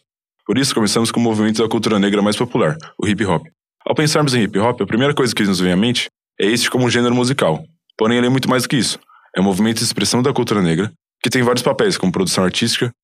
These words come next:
de reivindicação, de lazer ou até de denúncia e protesto. Os pilares do hip hop são grandes marcos culturais da população negra, como o rap, que é um dos estilos musicais mais importantes e populares do mundo todo, com grandes nomes como Kendrick Lamar, Nicki Minaj e até brasileiros como Djonga e Mano Brown.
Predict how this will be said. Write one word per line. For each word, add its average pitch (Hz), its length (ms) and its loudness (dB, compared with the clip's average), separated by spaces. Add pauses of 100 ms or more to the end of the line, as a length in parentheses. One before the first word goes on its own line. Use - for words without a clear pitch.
(140)
de - 80 -6
reivindicação, 123 840 0
de - 80 0
lazer 104 300 2
ou 117 100 2
até 117 160 0
de 120 80 -2
denúncia 120 380 0
e - 20 -6
protesto. - 440 -2 (260)
Os 117 100 -2
pilares 131 280 2
do 127 100 2
hip 98 160 0
hop 117 200 2
são 117 160 0
grandes 123 220 2
marcos 113 300 2
culturais 107 340 0
da 110 80 0
população 117 440 -2
negra, 80 260 -2 (200)
como - 160 2
o - 20 2
rap, 90 300 0 (280)
que - 80 -2
é 113 40 2
um - 20 2
dos 117 140 -2
estilos 127 300 0
musicais 113 440 2
mais 104 180 2
importantes 110 600 -2 (260)
e - 60 -6
populares 110 400 0
do 113 80 0
mundo 123 160 0
todo, 82 280 -2 (320)
com 113 120 -2
grandes 123 240 0
nomes 98 320 2
como 87 260 0
Kendrick 123 340 -2
Lamar, 92 440 0 (100)
Nicki 117 220 0
Minaj 104 420 2
e 117 60 2
até 120 160 0
brasileiros 120 440 0
como 101 160 0
Djonga 101 280 0
e 120 40 2
Mano 120 200 0
Brown. 82 280 -2